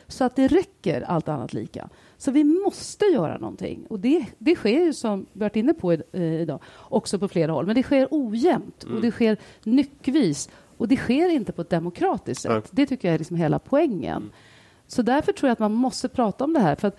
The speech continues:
Speaker 1: det är en förtroendefråga. Eh, om man ska, om man ska utveckla saker, om man säger att jag är ett techbolag, ja, vi, vi, vi testar den här, den här, eh, tjänsten, blev inte helt bra.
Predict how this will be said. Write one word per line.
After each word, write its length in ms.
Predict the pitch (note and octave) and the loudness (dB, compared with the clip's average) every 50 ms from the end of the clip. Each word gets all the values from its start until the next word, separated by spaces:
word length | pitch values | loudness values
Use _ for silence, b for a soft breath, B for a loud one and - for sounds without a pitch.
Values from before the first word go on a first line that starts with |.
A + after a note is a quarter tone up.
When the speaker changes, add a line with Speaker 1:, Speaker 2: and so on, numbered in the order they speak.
| B B B B B B - | B B B B B B 2
Speaker 1:
det 60 | B3+ | 2
är 40 | B3+ | 2
en 60 | A#3 | 2
förtroendefråga. 1400 | - - C#4 - - D#4+ E4 D4+ A#3 G3 F#3 F#3 E3+ D#3+ F3 - - - D#4+ F#4 F#4+ D4+ - - G2 F2 - - _ b b b b b b b _ | 2 -4 -6 -6 -4 -4 -2 -2 -2 -4 -4 -4 -4 -4 -4 -4 -2 -2 -2 -2 -4 -4 -4 -4 -6 -6 -8 -10 _ b b b b b b b _
Eh, 500 | - G3 F#3+ F3+ F3 F3 E3+ E3+ F3 F3 | 0 2 2 4 4 4 2 2 2 0
om 60 | G3+ A3 | 0 0
man 120 | A3 A3 | 0 0
ska, 140 | - - A#3 A3+ G#3 - - - _ _ _ | 0 0 0 0 -2 -4 -8 -16 _ _ _
om 80 | - | -6
man 80 | A3+ A#3 | -4 -2
ska 100 | - C#4+ | -2 0
utveckla 680 | - E4 D4+ B3 G#3 - - E4 D#4+ - - B3+ A#3+ | 0 0 0 0 -2 -2 -2 -2 -2 0 0 -2 0
saker, 340 | F3 - C#3+ A2+ D3+ - - | 0 -2 -4 -4 -4 -4 -6
om 20 | |
man 80 | E3+ F3 | -4 -2
säger 100 | E3+ F#3+ F3+ | -2 -2 -2
att 60 | - | 0
jag 40 | G3 | 0
är 80 | F3+ | -2
ett 60 | F3+ - | -2 -2
techbolag, 720 | - - A3+ - - - - - A#3 B3+ C4 G3+ C#3+ B2+ | -2 -4 -4 -4 -8 -10 -4 -2 0 2 2 2 2 0
ja, 220 | C3+ F3 F#3+ G3 G3+ | 2 2 2 4 4
vi, 240 | F3+ G3 G3+ G3 - | 4 4 2 2 2
vi, 180 | - A3 A3 G3 B B B B B B B | 0 0 0 0 B B B B B B B
vi 80 | - A#3+ | -4 -2
testar 500 | - - C4+ A3+ - - - - C#4 B3+ | 0 0 0 0 0 -2 -2 0 2 2
den 180 | B3 A#3 G#3+ | 2 2 4
här, 360 | G#3 F#3+ E3 D#3+ D#3 D#3 D3+ D#3 | 4 4 4 4 4 4 2 0
den 360 | E3+ F3 - F#3 F#3+ G#3+ G3 | -2 -6 -4 -2 0 0 2
här, 240 | F#3 F3 D#3+ D#3+ D3 D3+ | 2 2 4 4 2 2
eh, 220 | D3+ D3+ D3 D3 C#3+ | 2 0 -2 -4 -4
tjänsten, 580 | - - F#3 C3 A#2+ - - - - - - | -2 -2 0 0 -2 -4 -8 -8 -8 -10 -8
blev 160 | F3+ - - | -8 -8 -8
inte 220 | - - - - E3 | -8 -10 -10 -6 -6
helt 240 | E3+ C#3+ D3 D#3+ - | -4 -4 -4 -4 -2
bra. 340 | F#3 A#3+ B3+ G#3+ A1 - | 0 0 0 0 0 -4